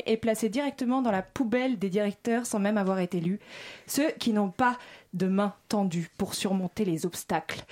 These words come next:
Puisque ce soir, les artistes qui enchaînent souvent lundi Pièces détachées et le mardi France Inter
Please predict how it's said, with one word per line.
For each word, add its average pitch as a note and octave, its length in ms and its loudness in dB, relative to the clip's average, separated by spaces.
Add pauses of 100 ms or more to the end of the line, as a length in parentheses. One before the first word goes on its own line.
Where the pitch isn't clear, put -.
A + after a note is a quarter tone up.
(360)
Puisque F#4+ 380 4
ce C#4 200 2
soir, E4+ 260 2
les A3 220 6
artistes C#4 480 0
qui B3 180 0
enchaînent A#3+ 540 4
souvent B3+ 520 2
lundi A#3 440 4
Pièces A3 180 2
détachées A#3 500 0 (200)
et - 20 -2
le F3 80 0
mardi A3+ 300 2
France A3 240 0
Inter A#3+ 400 2